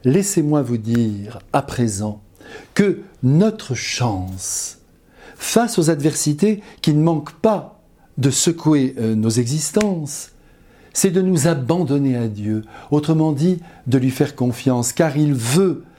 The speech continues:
de tout son amour nous soutenir dans ce que nous traversons de plus éprouvant ici-bas. En nous appuyant sur lui,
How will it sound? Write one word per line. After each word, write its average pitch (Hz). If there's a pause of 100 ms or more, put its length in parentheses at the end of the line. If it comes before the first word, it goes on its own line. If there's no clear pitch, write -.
(260)
de 127
tout 151
son 165
amour 151
nous 139
soutenir 139
dans 120
ce 117
que 127
nous 117
traversons 117 (400)
de 123
plus 120
éprouvant 110
ici-bas. 85 (640)
En 156
nous 170
appuyant 170
sur 151
lui, 165